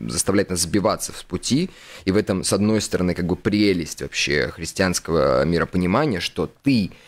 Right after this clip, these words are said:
как существо, которое создано Богом, не являешься его рабом, и тебе дарована свобода воли, твой как бы интеллект, ум, который позволяет тебе самому решать, что происходит,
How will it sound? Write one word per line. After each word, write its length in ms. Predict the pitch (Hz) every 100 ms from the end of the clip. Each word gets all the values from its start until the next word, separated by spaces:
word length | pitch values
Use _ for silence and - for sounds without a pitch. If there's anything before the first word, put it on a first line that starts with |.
| - -
как 160 | 90
существо, 640 | - 92 98 - - 120 185
которое 340 | 107 - 92
создано 480 | - 92 85 90 90
Богом, 460 | 82 127 113 98
не 140 | 104 110
являешься 640 | 107 113 107 90 - 87
его 280 | 87 90 95
рабом, 540 | 92 92 87 147 185
и 100 | -
тебе 260 | - 78 87
дарована 680 | 87 98 107 120 90 67 -
свобода 520 | - 76 80 82 78
воли, 440 | 73 98 156 117
твой 180 | 82 67
как 140 | - 69
бы 80 |
интеллект, 540 | 80 78 - 101 - - 98
ум, 160 | 143
который 280 | - 87 85
позволяет 460 | 98 87 101 104 -
тебе 180 | 69
самому 360 | - 87 98 98
решать, 260 | 80 - 85
что 160 | -
происходит, 600 | 78 90 - - 92 -